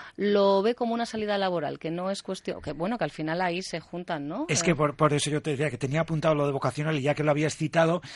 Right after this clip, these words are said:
Speaker 2: pero es que, eh, yo creo que sí existe esa percepción a nivel de calle de que para muchos el acceder, pues, o a una policía municipal o a la Ertzaintza, etcétera, era
Speaker 1: Pero hoy
Speaker 2: una
Speaker 1: día
Speaker 2: salida
Speaker 1: es una,
Speaker 2: laboral.
Speaker 1: hoy en día
Speaker 2: Que
Speaker 1: es
Speaker 2: no
Speaker 1: una buena
Speaker 2: digo
Speaker 1: opción.
Speaker 2: que con esto no quiero decir que n-,
Speaker 1: Que no
Speaker 2: no,
Speaker 1: exista esa
Speaker 2: no
Speaker 1: vocación,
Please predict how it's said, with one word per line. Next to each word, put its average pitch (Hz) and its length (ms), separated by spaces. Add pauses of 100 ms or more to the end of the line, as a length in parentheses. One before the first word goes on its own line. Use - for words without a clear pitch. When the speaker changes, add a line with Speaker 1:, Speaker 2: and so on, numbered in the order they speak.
(120)
Speaker 2:
pero 156 180
es - 100
que, 208 300
eh, 151 240
yo 135 300
creo 185 160
que 175 80
sí 208 300
existe 156 500
esa 147 240
percepción 160 500
a 156 40
nivel 156 280
de 151 80
calle 165 280
de 147 100
que 147 140
para 135 260
muchos 156 460
el 147 120
acceder, 139 640 (280)
pues, 139 200
o 143 160
a 139 60
una 156 200
policía 151 280
municipal 151 480
o 127 100
a 120 80
la 120 120
Ertzaintza, 151 480
etcétera, 165 500
era 180 140
Speaker 1:
Pero 214 280
hoy 202 160
Speaker 2:
una 202 100
Speaker 1:
día 185 80
Speaker 2:
salida - 160
Speaker 1:
es - 60
una, 151 140
Speaker 2:
laboral. - 320
Speaker 1:
hoy 180 240
en 180 100
día 190 140
Speaker 2:
Que 196 80
Speaker 1:
es 180 40
Speaker 2:
no - 80
Speaker 1:
una 196 60
buena 214 180
Speaker 2:
digo 226 100
Speaker 1:
opción. 180 340
Speaker 2:
que 180 120
con 156 180
esto 160 180
no 160 80
quiero 165 240
decir 180 400
que 156 120
n-, 143 320
Speaker 1:
Que 208 120
no 185 100
Speaker 2:
no, 190 40
Speaker 1:
exista 196 260
esa 175 100
Speaker 2:
no 190 60
Speaker 1:
vocación, 196 160